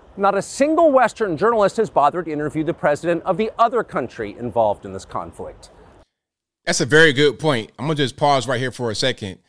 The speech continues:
Speaker 2: This is a very good point he's making, because all the interviews you've seen uh, you know, relating to the war, because you got two countries involved. You get, you get, well, you got more than two involved, but two are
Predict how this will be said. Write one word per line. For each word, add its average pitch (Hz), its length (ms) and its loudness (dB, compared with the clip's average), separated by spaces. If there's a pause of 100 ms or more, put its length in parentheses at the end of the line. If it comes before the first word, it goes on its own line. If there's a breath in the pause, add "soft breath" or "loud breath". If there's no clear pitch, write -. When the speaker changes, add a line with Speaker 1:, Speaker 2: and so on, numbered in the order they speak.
(180)
Speaker 2:
This - 160 -6
is 151 80 -4
a 139 60 0
very 139 240 2
good 120 160 -4
point 135 160 -2
he's 110 160 -8
making, 107 460 -4
because 117 640 -2
all 202 240 4
the 160 160 -4
interviews 156 440 -4
you've 147 160 -6
seen 151 460 -4 (1160)
uh, 107 120 -16
you 143 100 -2
know, 127 320 0
relating 131 300 -2
to 151 80 -4
the 131 140 -2
war, 151 460 0
because 143 240 0
you 220 60 -4
got 185 320 4
two 214 160 -4
countries 156 260 -2
involved. 123 380 0
You 143 80 -4
get, 131 220 0
you 120 100 -6
get, 135 300 0
well, 117 100 -6
you 160 80 -8
got 131 320 -2
more 123 220 -4
than 107 100 -6
two 113 200 -4
involved, 101 500 -2
but 104 240 -6
two 180 320 -2
are 120 420 2